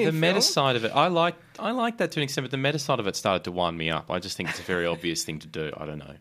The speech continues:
Speaker 1: I don't know.
Speaker 2: <laughs>
Speaker 1: But, but, uh, you, I, I thought the constructed nature of that, of that story that's being,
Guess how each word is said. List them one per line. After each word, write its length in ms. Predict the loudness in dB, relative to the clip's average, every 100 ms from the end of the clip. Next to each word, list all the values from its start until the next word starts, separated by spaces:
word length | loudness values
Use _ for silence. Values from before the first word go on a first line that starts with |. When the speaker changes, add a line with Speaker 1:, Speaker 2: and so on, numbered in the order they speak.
| -8 -2
Speaker 1:
I 60 |
don't 180 | -2 0
know. 60 | -4
Speaker 2:
<laughs> 60 | -4 -10 -10 _
Speaker 1:
But, 320 | -2 2 2 -2 -2
but, 180 | -2 -2 _
uh, 60 | -12
you, 360 | -10 -10 -10 -4
I, 140 | -2 -2 0
I 80 | -2
thought 180 | 0 -4
the 80 | -4
constructed 640 | -4 -2 2 0 0 0
nature 320 | 0 0 -2
of 80 | 0
that, 260 | -2 -4
of 120 | -6 -2
that 160 | -2
story 300 | -2 -2 0
that's 140 | -2 -6
being, 340 | -6 -6 -10